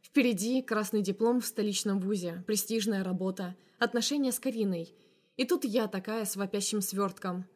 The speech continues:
Прикольно. «Была. И?» «Можешь расслабить булки. Не твой бэбик». «Может, и беременности нет никакой?» добавляет смеющийся смайлик. Отличная шутка. Я люблю юмор.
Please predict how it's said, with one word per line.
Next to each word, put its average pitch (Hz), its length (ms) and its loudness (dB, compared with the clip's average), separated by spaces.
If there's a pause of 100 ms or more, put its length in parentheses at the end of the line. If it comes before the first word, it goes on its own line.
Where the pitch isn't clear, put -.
(320)
Прикольно. 254 600 4 (840)
«Была. 202 480 6 (600)
И?» 233 340 2 (880)
«Можешь 254 380 4
расслабить 233 480 0
булки. 196 500 0 (100)
Не 285 160 8
твой 254 240 6
бэбик». 185 460 0 (720)
«Может, 208 360 4
и 208 40 4
беременности 247 560 2
нет 202 220 0
никакой?» 196 600 -2 (200)
добавляет 190 540 4
смеющийся 202 480 0
смайлик. 190 500 -2 (480)
Отличная 294 500 2
шутка. 220 460 -4 (160)
Я 269 200 8
люблю 240 280 6
юмор. 202 400 2